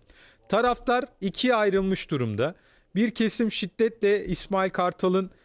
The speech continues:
şu anda hani daha rahat, artık hedefler bitti, şampiyonluktan uzaklaşıldı. Bundan dolayı rahat bir ortamda çalıştığını, İsmail Kartal'ın önümüzdeki kritik, stresli sezonda başarılı olamayacağını düşünüyorlar ve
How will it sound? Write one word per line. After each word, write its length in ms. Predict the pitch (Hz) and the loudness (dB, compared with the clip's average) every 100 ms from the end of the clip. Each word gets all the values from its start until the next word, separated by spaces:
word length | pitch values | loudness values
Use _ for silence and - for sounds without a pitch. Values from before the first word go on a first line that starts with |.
| - | -10
şu 200 | - 190 | -2 0
anda 320 | 185 180 180 | 2 0 0
hani 360 | 180 180 170 170 | 0 -2 -4 -2
daha 240 | 170 214 | 0 2
rahat, 380 | 202 170 165 - | 2 0 -2 -6
artık 380 | 160 160 170 - | -4 -4 -4 -6
hedefler 500 | 180 175 - 175 165 | -2 -2 -2 -2 -2
bitti, 240 | 170 - | -6 -6
şampiyonluktan 800 | 175 170 160 - 165 165 - 170 | -4 -4 -4 -4 -6 -6 -6 -4
uzaklaşıldı. 800 | 160 156 160 160 156 - 156 160 | -2 -2 -2 -2 -4 -2 -2 -2
Bundan 400 | 156 165 175 165 | 0 0 -2 0
dolayı 260 | 160 170 175 - _ | 2 2 0 -6 _
rahat 360 | 139 139 202 - | -4 -2 -2 0
bir 40 | |
ortamda 480 | 185 160 160 147 143 | 2 2 0 -4 -4
çalıştığını, 680 | - 135 127 - - 139 185 | -4 -2 -2 -4 -4 -2 0
İsmail 400 | 185 - 180 180 | -2 -4 -4 -2
Kartal'ın 560 | - 175 - 175 196 196 - _ - | -2 -4 -2 0 0 -2 -12 _ -4
önümüzdeki 580 | 147 170 165 175 - 180 | 0 0 0 -2 -2 -6
kritik, 500 | - 170 160 190 - | -2 -2 -2 -4 -6
stresli 580 | - 147 180 170 - | -12 -4 0 0 -2
sezonda 560 | 190 175 151 165 156 170 | -2 0 0 0 0 0
başarılı 400 | 160 - 165 170 | 0 0 0 2
olamayacağını 680 | 165 180 180 147 123 113 107 | 2 2 2 0 0 -2 -4
düşünüyorlar 640 | 117 - 151 170 190 180 | -8 -6 -2 0 2 2
ve 140 | 180 | -2